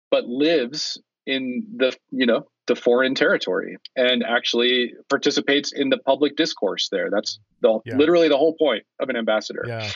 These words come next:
Speaker 1: Right. So that can overcome some of that separatism.
Speaker 2: And he, and Paul, I mean, this is something I'm knee deep in right now. Just the, the sheer volume of overlap between the language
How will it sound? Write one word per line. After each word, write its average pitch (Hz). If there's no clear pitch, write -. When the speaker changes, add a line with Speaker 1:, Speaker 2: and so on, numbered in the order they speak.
Speaker 1:
Right. -
So -
that 127
can 123
overcome 110
some 101
of 98
that 95
separatism. 90
Speaker 2:
And 160
he, 196
and 175
Paul, 208
I 151
mean, 156
this 180
is 135
something 143
I'm 127
knee 143
deep 135
in 123
right 113
now. 120
Just 147
the, 156
the 143
sheer 185
volume 143
of 120
overlap 139
between 123
the 131
language 123